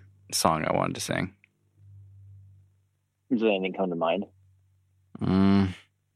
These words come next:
Speaker 1: T B D. I'll get back to you.
Speaker 2: Yeah,
Speaker 1: Yeah.
Speaker 2: text
Speaker 1: I
Speaker 2: me.
Speaker 1: mean,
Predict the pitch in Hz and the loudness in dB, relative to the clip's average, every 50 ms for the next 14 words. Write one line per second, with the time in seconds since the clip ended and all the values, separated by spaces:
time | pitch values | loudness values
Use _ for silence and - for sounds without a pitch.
0 | _ _ _ _ _ _ _ _ _ _ _ - - - _ _ _ - _ _ | _ _ _ _ _ _ _ _ _ _ _ -20 -20 -20 _ _ _ -20 _ _
1 | _ - - - - - _ _ - - 120 110 110 104 90 98 92 92 92 87 | _ -16 -16 -16 -20 -20 _ _ 2 4 6 6 6 6 8 8 6 6 6 4
2 | 98 104 110 107 104 92 101 95 92 92 - 95 90 90 90 95 - _ _ _ | 2 2 6 6 6 6 6 6 4 4 4 4 6 6 4 2 -2 _ _ _
3 | - - - - - - - - - - 117 110 104 98 - 98 98 92 - 104 | -20 -20 -20 -20 -20 -20 -20 -20 -4 0 4 4 6 6 8 8 6 8 6 6
4 | 135 156 170 175 156 | 8 8 8 8 6